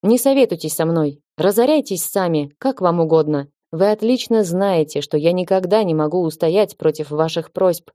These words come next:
а после я глубоко от этого страдаю,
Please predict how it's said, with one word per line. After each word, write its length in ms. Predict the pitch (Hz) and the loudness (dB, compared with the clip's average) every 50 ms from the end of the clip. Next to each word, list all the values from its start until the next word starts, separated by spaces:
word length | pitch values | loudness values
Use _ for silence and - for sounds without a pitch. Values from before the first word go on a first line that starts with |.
| _ _ _ | _ _ _
а 120 | - 175 175 | -6 -6 -4
после 420 | - 254 294 277 - - 175 160 165 | 0 0 0 0 0 -2 -2 0 2
я 140 | 180 190 | 2 0
глубоко 440 | 185 175 185 190 190 202 214 - 302 | 0 0 -2 0 2 0 2 2 0
от 140 | 262 226 233 | 2 4 2
этого 240 | 233 233 226 214 214 | 2 2 2 0 0
страдаю, 680 | - - 214 214 208 180 165 160 151 147 147 151 147 | -2 0 0 0 2 2 2 2 2 2 0 -2 -4